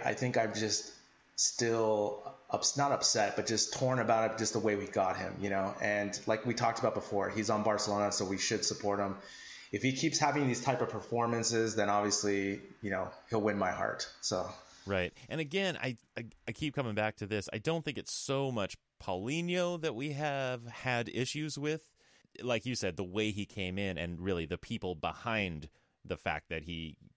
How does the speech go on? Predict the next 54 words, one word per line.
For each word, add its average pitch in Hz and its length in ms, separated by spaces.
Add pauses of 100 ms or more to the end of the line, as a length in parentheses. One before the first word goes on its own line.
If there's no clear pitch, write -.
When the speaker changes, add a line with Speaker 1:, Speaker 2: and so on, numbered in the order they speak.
(140)
Speaker 2:
that 82 180
we, 87 220
that, 95 240
that 95 160
he 98 100
was 87 180
signed, 73 340
right? 82 280
We're 104 140
talking 92 260
about 78 240
the 90 80
board, 82 560
you 85 100
know, 78 80
we're 82 120
talking 80 280
about 78 220 (320)
Bartomeu 98 500
and 85 80
the 85 60
sporting 113 340
directors 82 460
and 98 100
that 117 140
sort 87 220
of 80 60
thing. 76 200 (380)
Um, 87 480 (160)
even 135 260
though, 110 220
like, 101 240
you, 104 420
you, 110 360
you 110 200
were 95 80
more 92 160
negative 87 380
about 80 240
him 80 120
as 76 120
a 78 60
player 78 340
in 73 140
general 78 340
than 82 160
I 80 120
was, 80 280
but 95 280
I 107 160
guess 98 280
you 113 280
just 92 220
had, 85 220